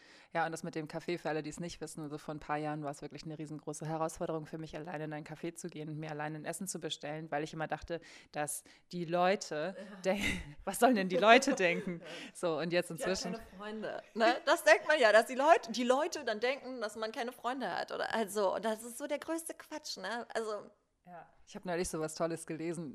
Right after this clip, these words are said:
Speaker 1: ähm, das ging so sinngemäß, ist doch egal, was die Leute von dir denken oder ist doch egal, ob Leute dich scheiße finden, die meisten Leute mögen ja noch nicht mal sich selbst.
Speaker 2: <laughs> Ja, äh, ja, ist,
Speaker 1: Ja.
Speaker 2: ist vielleicht was dran.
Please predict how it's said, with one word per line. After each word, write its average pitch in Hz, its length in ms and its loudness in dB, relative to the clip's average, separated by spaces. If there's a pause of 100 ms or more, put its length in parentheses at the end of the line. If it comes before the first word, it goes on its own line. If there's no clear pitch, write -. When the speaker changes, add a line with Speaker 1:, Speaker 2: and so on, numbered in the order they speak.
Speaker 1:
ähm, 156 260 -10
das 151 180 -14
ging 160 220 -8
so 156 220 -8
sinngemäß, 151 640 -8
ist - 200 -12
doch 170 100 -8
egal, 156 360 -4
was 170 140 -6
die 175 100 -8
Leute 170 300 -8
von 165 240 -6
dir 156 120 -4
denken 160 540 -8
oder 156 160 -8
ist 165 140 -10
doch 160 100 -12
egal, 160 300 -4
ob - 100 -6
Leute 160 220 -8
dich - 180 -14
scheiße 160 320 -6
finden, 160 340 -12
die 151 80 -12
meisten 151 380 -10
Leute 143 320 -8
mögen 151 300 -10
ja 139 100 -6
noch 143 140 -8
nicht 156 200 -10
mal 156 140 -8
sich 160 180 -10
selbst. - 480 -6 (120)
Speaker 2:
<laughs> 403 840 0
Ja, 196 200 -2 (380)
äh, 208 480 -8
ja, 196 340 -6 (160)
ist, - 120 -10
Speaker 1:
Ja. - 680 -18
Speaker 2:
ist - 180 -10
vielleicht 277 300 -14
was 311 180 -14
dran. 196 460 -10